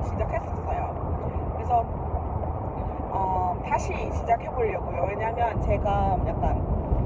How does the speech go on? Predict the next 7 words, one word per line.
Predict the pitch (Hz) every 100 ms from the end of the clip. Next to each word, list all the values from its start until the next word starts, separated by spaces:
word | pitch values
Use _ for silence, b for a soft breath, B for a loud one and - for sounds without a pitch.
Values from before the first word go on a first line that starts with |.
| - -
요즘도 | 226 233 214 294 240 233 226 180 - - - -
한국어 | 359 359 - -
배우는 | - 214 - 214 214 208 208 202 - - -
사람들 | 240 247 247 202 190
많잖아요. | - - 208 180 - - - - - - - - - - - - -
많이 | 165 185 220 -
있고, | - -